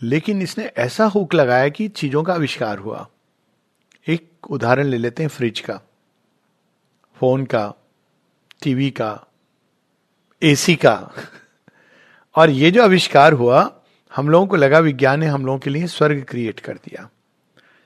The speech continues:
लेकिन वो स्वर्ग आपको free नहीं मिल रहा था, उसका price tag था।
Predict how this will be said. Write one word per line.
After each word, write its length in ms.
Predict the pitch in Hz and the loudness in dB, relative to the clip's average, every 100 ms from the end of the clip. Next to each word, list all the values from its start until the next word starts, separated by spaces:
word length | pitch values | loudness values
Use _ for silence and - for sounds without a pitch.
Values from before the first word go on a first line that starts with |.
| _ _ _ _ 127 | _ _ _ _ -4
लेकिन 300 | 147 185 226 | -2 0 2
वो 100 | 226 | 2
स्वर्ग 340 | - 190 208 | 4 2 4
आपको 280 | 196 190 214 | 4 2 -2
free 260 | - 196 208 | 0 0 0
नहीं 120 | 196 | 0
मिल 200 | 175 110 | -2 -2
रहा 140 | 107 | -4
था, 160 | 101 147 | -4 -6
उसका 280 | 175 - 185 | -4 0 2
price 400 | 165 139 131 - | 6 6 4 -2
tag 140 | 101 | -6
था। 340 | - 85 - | -8 -20 -20